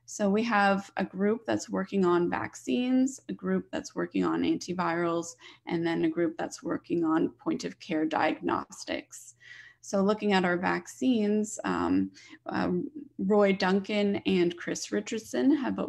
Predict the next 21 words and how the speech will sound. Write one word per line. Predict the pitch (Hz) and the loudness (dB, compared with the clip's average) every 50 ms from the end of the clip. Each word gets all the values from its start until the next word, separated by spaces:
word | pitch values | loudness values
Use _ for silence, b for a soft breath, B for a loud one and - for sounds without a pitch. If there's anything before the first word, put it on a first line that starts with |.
| - - - | -4 -4 0
both | 190 190 190 190 190 - | 0 0 0 0 -4 -8
designed | - 185 180 - 190 190 190 180 185 190 190 185 - - | -10 -10 -6 -4 -2 0 0 2 2 2 0 -2 -4 -4
their, | 190 185 180 180 175 175 175 180 - _ _ - | -2 0 0 0 0 -2 -4 -6 -8 _ _ -2
um, | 185 180 160 - - - - - - B B B B B B B B B B B - | 0 0 0 0 0 -2 -2 -4 -8 B B B B B B B B B B B -2
their | 202 175 170 165 | 0 0 0 2
own | - 202 202 202 202 | 2 4 4 4 4
vaccines. | 196 170 165 170 - - - - 196 196 202 240 269 294 285 262 | 4 4 2 2 0 -4 -8 -4 -2 0 4 6 8 6 6 6
Roy | 214 196 185 185 175 | 0 0 0 2 0
Duncan | 170 175 170 170 175 175 - 190 190 196 | 0 2 0 0 0 0 0 0 0 0
has | 196 - - 190 175 170 170 175 175 175 - - _ - | -2 -4 -4 -4 -2 -2 -2 -2 -4 -6 -14 -14 _ -4
been, | 185 - 170 175 170 170 175 180 - B B B B B B - | -2 0 0 0 0 -2 -4 -6 -6 B B B B B B -8
uh, | - 180 175 175 - - - - - - | -6 -6 -4 -2 -4 -4 -6 -8 -12 -8
collaborating | - 220 202 190 185 185 185 202 202 202 208 214 226 226 226 214 | -2 2 4 4 6 4 4 2 0 0 0 0 0 0 0 0
with | 196 190 185 - | 0 0 -2 -4
a | - | -8
company | - - 160 160 160 - 180 190 214 | -6 -4 -4 -4 -2 0 0 0 0
called | 233 - - 190 185 180 - - - - | -2 -6 -8 -6 -6 -4 -4 -4 -4 -4
Entos. | - - - - - 190 - 233 311 311 - - - _ B B B B B B B B B - | -2 -2 -4 -4 -4 -2 0 2 2 0 -2 -8 -16 _ B B B B B B B B B -10
He | - 208 208 | -6 -4 -4
has | 214 214 185 180 180 175 190 | -2 0 0 0 0 0 0
a, | 180 170 | 0 -2